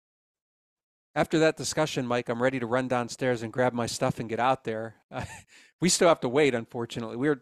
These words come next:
less than two weeks away at this point, but we still have to wait.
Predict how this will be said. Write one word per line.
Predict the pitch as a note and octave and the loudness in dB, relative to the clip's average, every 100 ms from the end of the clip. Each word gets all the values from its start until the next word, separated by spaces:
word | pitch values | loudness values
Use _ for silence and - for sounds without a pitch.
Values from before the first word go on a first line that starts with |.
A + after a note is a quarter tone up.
| - | -4
less | C3+ D3 - | 0 0 0
than | B2 A2+ | -8 -8
two | - B2 | -6 -4
weeks | C3+ D3+ - | -4 -6 -6
away | A2 A2 | -6 -6
at | - | -6
this | C3 | -10
point, | - A#2+ G#2+ | -8 -8 -8
but | A2+ | -8
we | B2 | -6
still | - D3 | -2 0
have | C3 | 0
to | A2 | -4
wait. | A2 B2+ A2+ - | -2 -2 -4 -12